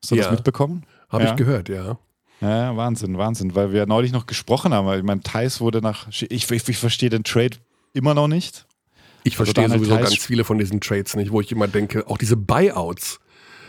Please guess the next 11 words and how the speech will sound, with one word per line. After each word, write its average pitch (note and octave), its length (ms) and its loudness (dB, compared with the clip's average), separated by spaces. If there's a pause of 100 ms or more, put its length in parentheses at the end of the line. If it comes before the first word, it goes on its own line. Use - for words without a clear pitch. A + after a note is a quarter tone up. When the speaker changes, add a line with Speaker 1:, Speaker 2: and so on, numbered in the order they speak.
Speaker 2:
Da G#2+ 80 0
sind C3 140 4
ja A#2+ 60 4
manchmal B2+ 340 2
auch G2+ 100 -4
Buyouts A#2 560 0
bei, A#2 220 2
wo B2 100 4
dem B2 180 2
Spieler D3+ 360 -2
noch C3 180 -2